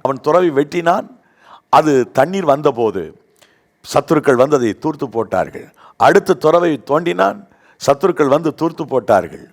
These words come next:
அதுதான் ஏசைக்கு சித்தனாவாக அழைக்கப்பட்டது. இப்படி பல சத்துருக்களுக்கு முன்னாடி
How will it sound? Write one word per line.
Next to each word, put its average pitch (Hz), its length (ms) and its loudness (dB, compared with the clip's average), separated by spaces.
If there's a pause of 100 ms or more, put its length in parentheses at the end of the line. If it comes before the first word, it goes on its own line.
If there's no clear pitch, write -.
(200)
அதுதான் 151 320 2 (120)
ஏசைக்கு 156 380 0
சித்தனாவாக 131 760 2 (260)
அழைக்கப்பட்டது. - 760 -2 (500)
இப்படி 170 460 2 (540)
பல 214 300 6
சத்துருக்களுக்கு 190 720 0
முன்னாடி 151 480 0